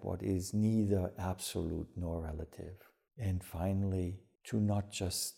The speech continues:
without questioning accept economical, cultural,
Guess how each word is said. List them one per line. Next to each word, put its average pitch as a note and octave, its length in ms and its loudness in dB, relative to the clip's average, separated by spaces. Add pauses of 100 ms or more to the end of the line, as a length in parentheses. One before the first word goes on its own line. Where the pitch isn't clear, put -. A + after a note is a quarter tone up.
without F#2 640 -2 (100)
questioning F#2 960 -4 (720)
accept - 800 -4 (160)
economical, F#2 1040 -2 (480)
cultural, G2+ 1000 0